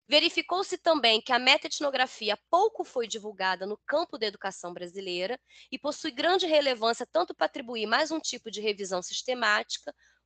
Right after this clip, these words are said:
quanto como tipo de revisitação de dados que parte do viés da abordagem etnográfica. E esses são o, o, a referência principal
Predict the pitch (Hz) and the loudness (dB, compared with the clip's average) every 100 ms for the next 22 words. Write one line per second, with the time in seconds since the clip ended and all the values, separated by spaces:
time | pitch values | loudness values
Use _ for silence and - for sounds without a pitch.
0 | _ 269 269 - - 285 294 - 254 240 | _ 4 4 2 -2 -4 -2 -6 -8 -6
1 | 240 233 226 - 220 - 208 233 220 196 | -2 -2 -2 -4 -4 -2 -6 -4 2 2
2 | 196 208 - - - 202 202 - 214 202 | 2 0 -6 -8 0 2 2 -2 -12 -8
3 | 214 180 185 196 185 196 190 170 170 175 | -2 0 0 -4 -6 -8 -4 -2 -2 -4
4 | - _ 190 185 - 202 214 160 120 - | -10 _ -6 -4 -4 -6 -4 -4 -4 -8
5 | - - - _ _ _ _ - - _ | -20 -20 -20 _ _ _ _ -20 -20 _
6 | 262 285 311 311 285 254 247 - _ - | 8 8 8 0 4 4 4 -2 _ -10
7 | 226 220 202 214 196 196 208 214 190 196 | -10 -8 -8 -6 -4 -2 -2 0 0 -2
8 | - - 294 320 - - 233 226 269 | -6 -4 -4 -4 -8 0 4 6 4